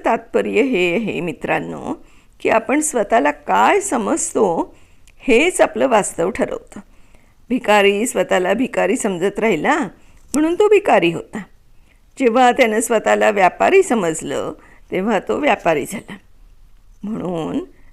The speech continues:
स्वतःची खरी ओळख समजून घेणं हेच परिवर्तनाचं खरं बीज आहे. खूप छान संदेश आहे मित्रांनो, की आपण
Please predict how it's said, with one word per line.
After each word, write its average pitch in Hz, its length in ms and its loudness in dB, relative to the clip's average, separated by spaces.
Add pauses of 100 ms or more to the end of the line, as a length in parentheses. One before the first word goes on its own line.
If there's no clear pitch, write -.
(120)
स्वतःची 233 840 0
खरी 214 320 0
ओळख 240 360 2
समजून 175 540 -4
घेणं 170 480 -2 (460)
हेच 240 420 4
परिवर्तनाचं 180 1120 0 (180)
खरं 180 380 2
बीज - 280 -6
आहे. - 320 -18 (1400)
खूप - 340 -6 (100)
छान 202 360 -2
संदेश 170 500 -4
आहे 180 300 -4
मित्रांनो, 165 600 -6 (1600)
की 151 240 -8 (140)
आपण 196 460 -4